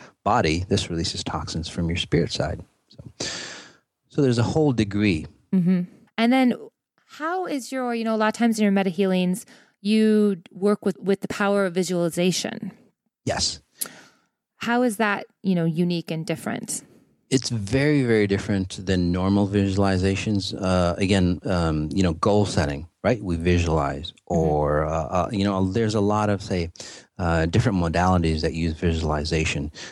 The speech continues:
Speaker 1: Uh, the key with, with, uh, the twenty-one days, and then within the twenty-one days or the group healings, again, or any other product that we have, is that sometimes I guide you into a deep visualization.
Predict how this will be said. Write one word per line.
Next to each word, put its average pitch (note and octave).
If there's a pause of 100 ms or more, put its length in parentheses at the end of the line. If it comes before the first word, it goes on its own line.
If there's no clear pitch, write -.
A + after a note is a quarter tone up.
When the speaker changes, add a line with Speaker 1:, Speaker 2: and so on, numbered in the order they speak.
(160)
Speaker 1:
Uh, E2+
the F#2
key G#3
with, -
with, F#2+
uh, D#2 (180)
the G2+
twenty-one G#2
days, G2
and F2+
then F2+
within A2+
the A#2+
twenty-one G#2+
days G#2
or F2
the E2+
group G2
healings, G2
again, F2
or E2
any E2
other E2 (320)
product F2+
that F2
we E2+
have, E2 (480)
is F2+
that F2
sometimes G#2+
I F#2
guide E2+
you E2+
into E2
a D#2
deep E2 (240)
visualization. D#2